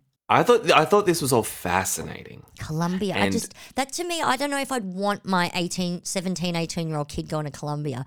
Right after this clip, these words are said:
Speaker 2: But who the fuck am I to judge about what's safe and what's unsafe? You know, maybe I have a, a prejudiced view on it because all I ever see are bad things that happen from, in the news. You know what I mean?
Speaker 1: Well, I, and I also thought Lisa was, like, a bit of an idiot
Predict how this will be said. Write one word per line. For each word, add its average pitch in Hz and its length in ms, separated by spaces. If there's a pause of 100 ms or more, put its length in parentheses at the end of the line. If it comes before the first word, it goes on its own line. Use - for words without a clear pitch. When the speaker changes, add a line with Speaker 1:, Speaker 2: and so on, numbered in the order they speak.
(280)
Speaker 2:
But 226 140
who 254 120
the 392 120
fuck 415 180
am 349 100
I 220 120
to 247 80
judge 190 260
about 170 220
what's 156 180
safe 147 320
and 147 100
what's 147 200
unsafe? 139 640
You 170 140
know, 165 100
maybe 196 320
I 208 120
have 175 440 (400)
a, 165 220
a 180 80
prejudiced 170 640
view 160 340
on 151 140
it 143 160
because 156 440 (140)
all 170 160
I 165 80
ever 160 160
see 160 400
are - 60
bad 151 280
things 147 300
that 127 140
happen 139 360
from, 151 240
in 151 120
the 147 80
news. 143 500
You 165 120
know 160 40
what 160 100
I 160 40
mean? 160 340 (240)
Speaker 1:
Well, 165 200
I, 139 160
and 135 200
I 123 100
also 143 220
thought 110 200
Lisa 107 280
was, 92 160
like, 87 140
a 95 40
bit 90 120
of 82 80
an 80 100
idiot 50 360